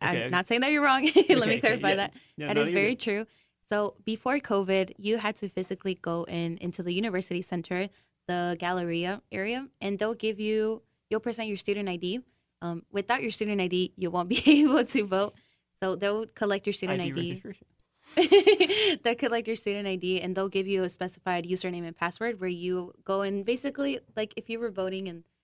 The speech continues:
Speaker 2: you know, big elections, you'll put in your information and you'll select those candidates. So, for example, like, I'm engineering, so then I will see College of Engineering ambassadors or College of Engineering senators or along something of those lines. But, you know, if you're liberal arts, you might see your representatives for the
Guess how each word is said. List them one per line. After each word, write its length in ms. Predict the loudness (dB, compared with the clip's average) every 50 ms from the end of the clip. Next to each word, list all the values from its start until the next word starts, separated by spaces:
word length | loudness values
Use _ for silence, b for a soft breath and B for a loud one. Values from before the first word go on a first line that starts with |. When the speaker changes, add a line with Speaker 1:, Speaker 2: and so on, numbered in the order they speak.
| _ _ _
Speaker 2:
you 100 | -8 -8
know, 100 | -6 -6
big 220 | -6 -6 -6 -4 -4
elections, 580 | -4 -4 -4 -6 -6 -8 -8 -8 -8 -8 -12 -14
you'll 200 | -12 -10 -10 -10
put 200 | -10 _ -8 -8
in 160 | -8 -6 -8
your 160 | -8 -6 -6 -8
information 600 | -8 -8 -8 -6 -6 -6 -8 -8 -8 -8 -8 -8
and 200 | -8 -10 -12 -12
you'll 120 | -12 -14 -12
select 400 | -12 -12 -10 -10 -10 -10 -12 _ _ _ _ _ _
those 160 | -10 -10 -8
candidates. 560 | -6 -4 -4 -4 -4 -4 -6 -8 -10 -16 _ _ _ _ _ _
So, 260 | -4 -2 -2 -2 -2 -2
for 80 | -2 -2
example, 400 | -2 -2 -4 -6 -4 -4 -4 -4
like, 240 | -2 -4 -4 -8 _ _ _ _ _ _ _
I'm 180 | -4 -2 -2 0
engineering, 540 | -2 -2 -2 0 0 2 2 0 0 -2 -4
so 180 | -6 -6 -6
then 240 | -4 -4 -6 -6 -6 -4
I 100 | -4 -4
will 100 | -4 -4
see 260 | -6 -6 -4 -4 -4
College 320 | -4 -4 -4 -4 -4 -4
of 60 | -8
Engineering 500 | -8 -8 -6 -6 -6 -6 -6 -6 -8 -8 -12 -12
ambassadors 800 | -10 -8 -8 -8 -8 -10 -12 -8 -6 -6 -6 -6 -8 -12 -16 -20 _ -10
or 280 | -8 -8 -6 -6 -8 -10
College 260 | -10 -10 -12 -12 -12
of 60 | -12
Engineering 320 | -12 -12 -10 -10 -8 -10 -10
senators 580 | -8 -8 -8 -6 -6 -6 -6 -6 -8 -8 -10
or 140 | -10 -12 -10 -6
along 280 | -4 -2 -2 -2 -2 -4
something 340 | -4 -6 -6 -6 -6 -8
of 100 | -8 -8
those 180 | -8 -10 -8 -8
lines. 280 | -8 -6 -8 -8 -12 _ _ _ _ _ _ _ -6
But, 100 | -4 -2
you 80 | -2
know, 80 | -2 -2
if 140 | -4 -2 -2
you're 140 | -2 0 0
liberal 280 | 0 -2 -2 -2 -2
arts, 320 | -2 -4 -4 -6 -6 -6 -6
you 80 | -4
might 220 | -4 -4 -4 -4 -4
see 240 | 0 0 0 0
your 160 | 0 -2 -4 -6
representatives 540 | -6 -6 -8 -8 -6 -6 -4 -4 -6 -6
for 100 | -8 -8 -8
the 80 | -8